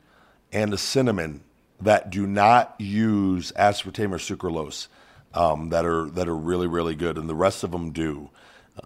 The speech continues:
so I would, uh, stay away from those ones for those, for having aspartame or sucralose. Um, cookies that,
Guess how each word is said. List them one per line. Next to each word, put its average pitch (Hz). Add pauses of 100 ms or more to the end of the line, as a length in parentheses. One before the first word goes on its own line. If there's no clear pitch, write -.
(140)
so 90
I 87
would, 85
uh, 78
stay -
away 82
from 80
those 78
ones 71 (360)
for -
those, 87
for 85
having 82
aspartame 78
or 76
sucralose. 78 (480)
Um, 80 (160)
cookies 139
that, 120